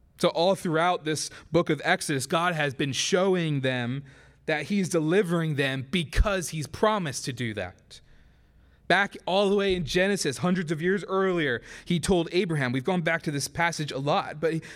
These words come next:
he told Abraham his descendants would go into a foreign land for four hundred years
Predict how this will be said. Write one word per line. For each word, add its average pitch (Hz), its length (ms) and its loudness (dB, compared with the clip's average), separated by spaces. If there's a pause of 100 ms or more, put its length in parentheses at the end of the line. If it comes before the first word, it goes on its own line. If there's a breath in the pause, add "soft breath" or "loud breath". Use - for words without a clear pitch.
he 180 120 2
told 190 240 4
Abraham 180 400 0
his 185 240 0
descendants 175 840 -2 (300 loud breath)
would 165 380 4
go 202 220 4
into 196 220 2
a 180 60 -2
foreign 180 420 0
land 131 300 -2
for 139 140 -4
four 202 360 0
hundred 202 320 -4
years 127 460 -4